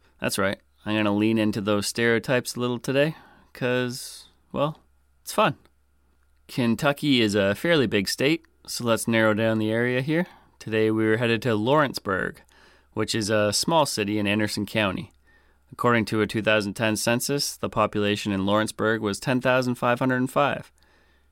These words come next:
Pretty small, but by the sounds of it, a decent place to live.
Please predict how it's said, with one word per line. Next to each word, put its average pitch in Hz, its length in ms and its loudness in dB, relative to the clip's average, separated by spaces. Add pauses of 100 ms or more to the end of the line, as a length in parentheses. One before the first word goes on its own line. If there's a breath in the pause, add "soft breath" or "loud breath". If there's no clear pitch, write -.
(180)
Pretty 160 180 2
small, 123 480 2
but 120 180 0
by 110 120 4
the 101 100 -2
sounds 107 340 -2
of 101 80 -6
it, 120 80 0
a 117 80 0
decent 110 340 0
place 110 260 0
to 104 80 -2
live. 117 300 0